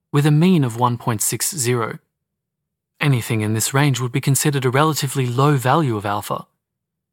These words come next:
Most empirical power laws have alpha values between two and three. In other words, if these estimates are accurate,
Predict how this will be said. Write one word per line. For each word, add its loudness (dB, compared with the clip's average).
Most 2
empirical -2
power 6
laws 0
have -2
alpha 0
values -2
between -6
two -2
and -6
three. -6
In 0
other 4
words, -2
if -6
these 0
estimates 0
are 2
accurate, -2